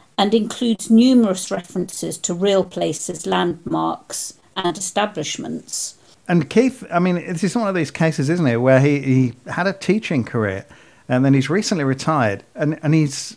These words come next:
Speaker 2: kind of reinvented himself, hasn't he?
Speaker 1: Yes, well, he's obviously a, a talented man who has many strings to his bow.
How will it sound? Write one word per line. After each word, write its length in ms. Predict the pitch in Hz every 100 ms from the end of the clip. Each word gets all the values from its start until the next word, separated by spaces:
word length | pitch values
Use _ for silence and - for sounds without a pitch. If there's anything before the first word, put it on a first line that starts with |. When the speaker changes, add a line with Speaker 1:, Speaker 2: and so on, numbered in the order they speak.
| _
Speaker 2:
kind 200 | - 170
of 80 | 143
reinvented 640 | 180 185 131 202 202 - 139
himself, 500 | 117 110 117 110 -
hasn't 300 | 170 - 120
he? 140 | 117 - - - - - - 254
Speaker 1:
Yes, 380 | 277 240 -
well, 120 | 240 226
he's 240 | 262 233
obviously 560 | 254 254 - 214 196 196
a, 260 | 180 185
a 40 | 185
talented 640 | - 226 185 175 - -
man 400 | 196 180 175 165
who 480 | 160 165 165 165 165
has 280 | 160 175 -
many 240 | 190 180
strings 480 | 175 - 185 170 160
to 80 | 160
his 220 | 165 156
bow. 480 | - 185 147 -